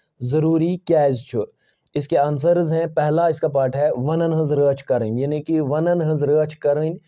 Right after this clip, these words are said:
क्याज छु जरूरी? इसका आंसर है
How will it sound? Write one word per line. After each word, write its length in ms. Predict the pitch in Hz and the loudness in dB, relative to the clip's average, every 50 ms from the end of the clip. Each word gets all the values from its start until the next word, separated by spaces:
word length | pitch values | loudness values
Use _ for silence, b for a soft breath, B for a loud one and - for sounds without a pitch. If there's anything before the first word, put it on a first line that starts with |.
| _ _ _ _ _ _ _ _ _ | _ _ _ _ _ _ _ _ _
क्याज 400 | - 160 165 165 165 160 151 151 | 0 2 2 4 2 0 0 -4
छु 120 | - 165 156 | -2 -2 0
जरूरी? 500 | 135 156 156 156 143 123 110 101 101 - 160 | 0 0 0 0 0 0 -2 -2 -4 -4 -6
इसका 280 | 147 151 - 170 160 | -6 -4 -2 0 0
आंसर 520 | 147 - - 135 139 143 135 151 175 180 156 | 0 0 -2 -2 -2 -2 0 0 0 0 2
है 260 | 143 156 165 - | 0 0 -2 -4